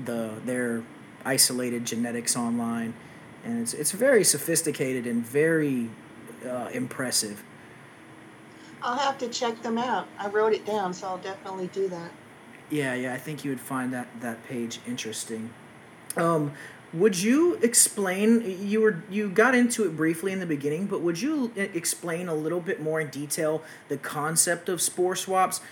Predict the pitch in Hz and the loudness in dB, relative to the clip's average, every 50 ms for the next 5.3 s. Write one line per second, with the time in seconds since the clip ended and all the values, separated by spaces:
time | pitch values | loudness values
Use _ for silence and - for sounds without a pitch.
0 | - - - - 160 165 202 247 302 311 277 196 147 160 165 165 165 165 160 - | -20 -16 -10 -8 -2 2 4 4 4 6 6 6 6 4 2 0 0 -2 -2 -2
1 | 156 165 165 156 156 147 147 139 - - - - 180 185 202 190 165 151 143 139 | 0 0 2 2 2 0 2 4 4 4 4 4 4 2 2 0 0 -2 0 0
2 | - - - - - 185 208 175 151 135 131 135 131 123 147 196 214 226 208 156 | 0 0 0 2 2 4 6 6 6 4 2 0 -2 -4 -2 2 4 4 4 2
3 | 139 - - - 156 170 180 - - - 180 170 160 165 156 151 143 - - 147 | 0 -6 -4 0 2 2 2 0 -2 -6 -4 -4 -2 -2 -2 -4 -4 -4 -2 -2
4 | 175 180 202 190 165 139 135 156 170 165 151 147 143 143 135 - - - - - | 0 0 0 0 0 0 0 -2 -2 0 0 0 0 0 0 -2 -4 -4 -4 -2
5 | 151 147 135 131 127 | -2 -2 -2 -4 -6